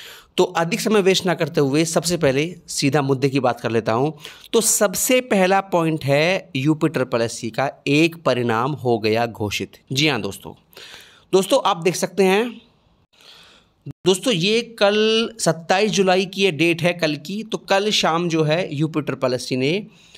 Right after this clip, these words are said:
एक परिणाम जारी किया है और वो परिणाम है अनुदेशक भर्ती विज्ञापन संख्या दो परीक्षा दो हज़ार बाईस। ठीक है, और जो है ये आप देख सकते हैं ये परिणाम यूपी ट्रिपल एससी ने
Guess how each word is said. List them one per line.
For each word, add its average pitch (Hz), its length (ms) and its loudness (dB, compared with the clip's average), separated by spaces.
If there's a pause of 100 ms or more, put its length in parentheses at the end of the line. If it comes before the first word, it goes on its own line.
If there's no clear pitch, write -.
(340)
एक 240 280 2
परिणाम 185 400 0
जारी 160 260 2
किया 156 240 0
है 165 200 0
और 156 200 0
वो 151 220 2
परिणाम 135 460 0
है 156 160 -2 (140)
अनुदेशक 127 520 -2
भर्ती 117 440 -6 (140)
विज्ञापन 151 520 0
संख्या 143 420 -2
दो 139 320 0
परीक्षा 143 600 -4 (240)
दो 117 160 0
हज़ार 110 460 -6 (320)
बाईस। - 560 -8 (520)
ठीक 156 180 -2
है, 190 160 0 (500)
और 175 840 2 (380)
जो 160 220 2
है 170 540 2 (120)
ये 156 160 2
आप 156 120 2
देख 139 200 -4
सकते 156 320 -6
हैं 175 180 0 (960)
ये 185 160 2
परिणाम 170 400 0
यूपी 170 180 -2
ट्रिपल 156 260 -2
एससी 143 200 -2
ने 196 220 -2